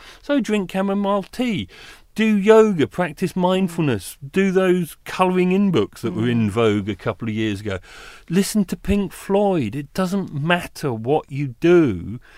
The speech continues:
Speaker 1: as long as you're not doing all those other things like
Speaker 2: Mm.
Speaker 1: working or arguing with your partner or
Speaker 2: Mm.
Speaker 1: opening the gas bill or whatever. As long as you're not doing those things,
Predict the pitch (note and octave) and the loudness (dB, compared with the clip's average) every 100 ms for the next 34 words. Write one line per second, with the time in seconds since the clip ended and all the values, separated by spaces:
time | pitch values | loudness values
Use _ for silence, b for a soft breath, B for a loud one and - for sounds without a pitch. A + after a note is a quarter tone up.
0 | b b D3 E3+ G3 G3+ F3 G3 F#3+ F#3 | b b 0 2 4 2 2 4 4 4
1 | E3+ - - - F3 F3 E3 E3 F3 D#3+ | 2 2 -6 6 8 10 8 6 4 8
2 | E3 F3+ F#3 G3 F3 - A#2+ G2+ C#3 D3 | 8 8 8 8 6 6 2 2 2 2
3 | C#3+ C#3 C3+ C3 C3 - D#3 C3+ A2+ B2+ | 2 2 4 6 6 4 0 0 2 4
4 | B2+ A#2+ A#2 A#2 A#2 A#2+ B2+ A#2+ B2 B2 | 2 2 0 0 -2 -2 2 2 2 -2
5 | C3+ B B F3+ E3+ B2+ B2+ C3+ B2+ B2 | -4 B B -14 -6 0 2 2 2 0
6 | A#2 G2 C#3 C#3+ - B2 G#2+ A2 A#2 B2+ | -2 2 2 2 -2 -2 2 2 2 4
7 | D3+ F3 B2+ A#2 G3 G#3 F#3+ D#3+ - E3 | 4 4 2 2 2 2 2 2 2 4
8 | D#3 D3 D#3+ F#3 F#3+ - - E2+ - - | 4 4 6 4 2 -4 -10 -10 -14 -20
9 | - | -20